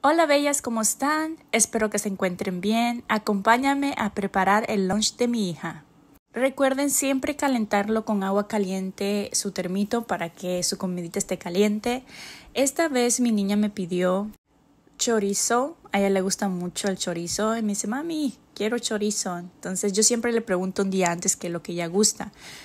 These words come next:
Entonces le puse primero el chorizo a sofreír. También le hice unas, eh, tortillas de maíz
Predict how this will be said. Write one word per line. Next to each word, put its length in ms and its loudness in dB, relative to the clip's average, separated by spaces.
Entonces 600 2
le 300 4
puse 640 2
primero 420 2
el 100 2
chorizo 440 0
a 20 2
sofreír. 720 -2
También 640 0
le 100 0
hice 340 0
unas, 760 0
eh, 560 -2
tortillas 960 0
de 180 -2
maíz 680 -4